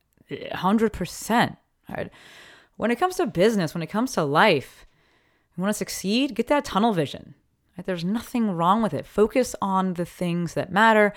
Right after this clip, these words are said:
Focus on those who matter. So as it relates to Boss Up,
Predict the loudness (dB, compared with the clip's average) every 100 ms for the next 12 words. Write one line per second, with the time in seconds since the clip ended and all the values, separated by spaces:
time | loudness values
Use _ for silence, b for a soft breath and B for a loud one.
0 | B B 0 0 0 -4 -2 0 2 4
1 | 4 2 -6 _ -4 0 0 -2 -2 0
2 | 0 -4 -14 B B 0 6 6 6 2
3 | -2 4 4 4 4 2 0 -2 4 4
4 | 4 2 -2 -4